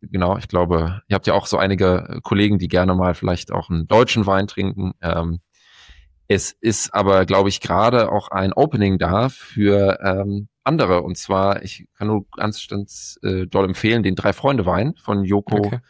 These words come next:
Speaker 1: äh, Winterscheid und, äh, Matthias Schweighöfer. Ähm, der freut sich jetzt, äh, wahrscheinlich, ähm,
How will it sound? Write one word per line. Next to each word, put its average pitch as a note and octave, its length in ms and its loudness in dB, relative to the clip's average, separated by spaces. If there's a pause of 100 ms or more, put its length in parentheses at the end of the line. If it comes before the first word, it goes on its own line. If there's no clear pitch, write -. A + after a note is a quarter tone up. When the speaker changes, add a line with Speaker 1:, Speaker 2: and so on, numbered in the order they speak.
(640)
Speaker 1:
äh, G2 120 -2
Winterscheid G2+ 880 -6
und, F#2+ 580 -6
äh, F2+ 540 -4 (260)
Matthias G2+ 200 -4
Schweighöfer. G#2 520 -2 (680)
Ähm, F2+ 600 0
der G#2 160 4
freut - 280 -4
sich - 140 -6
jetzt, - 460 -6
äh, A2 160 -4
wahrscheinlich, G2+ 760 -2
ähm, F#2 500 -4